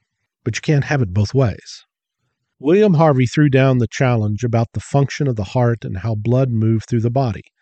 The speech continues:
and the doctors of the day had to choose Galen or Harvey, but it could not be both ways. John says, "Believing in Jesus,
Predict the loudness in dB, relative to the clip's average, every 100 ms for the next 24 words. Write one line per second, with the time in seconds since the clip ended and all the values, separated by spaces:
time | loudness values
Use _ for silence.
0 | _ _ 0 2 6 4 4 2 4 4
1 | 4 4 2 0 -4 -6 -10 -6 0 0
2 | 0 -2 -8 -12 -8 0 2 4 0 -4
3 | -8 -12 _ _ _ _ -4 -2 0 0
4 | 0 -6 -18 _ _ _ _ _ _ _
5 | _ -4 -4 -2 -2 -2 -4 -4 -4 -2
6 | -2 -2 -2 -4 -6 _ -20 _ _ _
7 | _ _ _ -2 2 2 4 2 4 2
8 | 4 6 6 4 2 0 0 0 0 0
9 | -2 -6 -8 -18